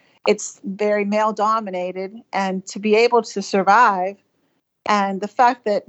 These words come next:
you know, I mean, life's journey, you never know where. It's not that I didn't wanna have kids, it just didn't work out that way. So I didn't have children. So my career is a lot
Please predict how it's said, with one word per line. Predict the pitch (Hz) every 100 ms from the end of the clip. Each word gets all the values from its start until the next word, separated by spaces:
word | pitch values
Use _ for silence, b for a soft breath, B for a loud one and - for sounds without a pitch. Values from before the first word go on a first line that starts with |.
| -
you | -
know, | 196 180 185
I | 196
mean, | 202 185 - _ _
life's | 240 277 -
journey, | 233 247 214
you | 196
never | 214 196
know | 185
where. | 185 196 180
It's | 185 -
not | 208
that | 208
I | 196
didn't | 208 208
wanna | 190 233
have | 269 269 -
kids, | 277 294
it | 233
just | 233 -
didn't | 214 208
work | 208 190
out | 202 202 -
that | 214 -
way. | 208 220
So | 254 - 185
I | 190
didn't | 208 202
have | 214 196 190
children. | - 294 254 175 175 - b b b b
So | 302
my | 285
career | 294 262 269 494
is | 370 208
a |
lot | 196 208 233 -